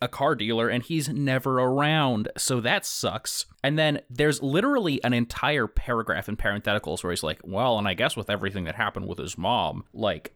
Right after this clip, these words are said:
things weren't so picture perfect. I guess his life kinda sucked too."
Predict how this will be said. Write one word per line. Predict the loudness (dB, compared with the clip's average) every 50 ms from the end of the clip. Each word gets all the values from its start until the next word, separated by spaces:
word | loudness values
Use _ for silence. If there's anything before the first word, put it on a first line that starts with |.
| -18 -6
things | -2 0 2 2 2 0 0
weren't | -2 -2 0 0
so | 0 0 0 2
picture | 2 0 0 0 -2 -2 -4
perfect. | -2 0 0 0 0 0 -2 -2 -2 -2
I | -2
guess | 0 0 0 -2 0
his | 0 0 0 0 0
life | 0 -2 -2 -2
kinda | -2 -2 -2 -2 -2
sucked | -2 -2 -2 -2 -4 _ -4
too." | -2 -2 -2 -2 -4 -8 -12